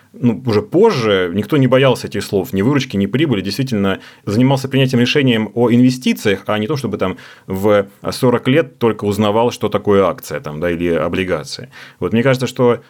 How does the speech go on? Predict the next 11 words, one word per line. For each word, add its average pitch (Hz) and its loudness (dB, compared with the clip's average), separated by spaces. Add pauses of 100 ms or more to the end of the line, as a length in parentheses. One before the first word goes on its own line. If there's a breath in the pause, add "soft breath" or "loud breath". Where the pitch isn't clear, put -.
(140 soft breath)
такой 123 2
подход, 120 -2
когда 107 0 (300)
ты 110 -2
на 120 4
реальных 101 2
деньгах, 98 0
то 85 -6
есть 80 -8
не 95 -2
на 87 -2